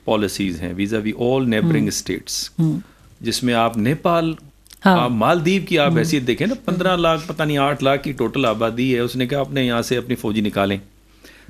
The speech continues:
Speaker 1: नेपाल ने नया नक्शा जारी कर दिया है। अगर इलेक्शंस में खालिदा जिया साहिबा आ जाती बांग्लादेश के अंदर, तो आप नक्शा को छोड़ देखती। तो भारत इस वक्त तन्हा है खित्ते के अंदर।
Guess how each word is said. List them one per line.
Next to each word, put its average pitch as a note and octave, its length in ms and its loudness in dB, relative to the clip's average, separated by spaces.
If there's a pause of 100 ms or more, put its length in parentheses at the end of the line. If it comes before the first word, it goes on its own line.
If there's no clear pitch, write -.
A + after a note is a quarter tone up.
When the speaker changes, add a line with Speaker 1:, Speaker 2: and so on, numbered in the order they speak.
(120)
Speaker 1:
नेपाल C3 360 2
ने D3 60 2
नया C3 220 2
नक्शा A#2+ 300 -2
जारी G#2 260 0
कर G2 160 -4
दिया F#2 240 -2
है। F2+ 80 -6 (540)
अगर E3 320 2
इलेक्शंस F3 480 0
में D#3 140 0
खालिदा C3 360 2
जिया A#2+ 240 4
साहिबा A#2 400 2
आ G#2 40 2
जाती G#2 360 0
बांग्लादेश G#2 540 0
के - 100 -8
अंदर, A2 220 0
तो A#2 120 -4
आप G#2+ 160 0
नक्शा G#2 300 -2
को G#2 140 -4
छोड़ G2 260 -4
देखती। F#2 360 -8 (880)
तो E3 120 -2
भारत D3 380 2
इस - 160 0
वक्त F#3+ 160 -6
तन्हा C3+ 380 0
है C#3 180 0
खित्ते A2+ 360 -2
के G#2 140 -4
अंदर। F#2 320 -2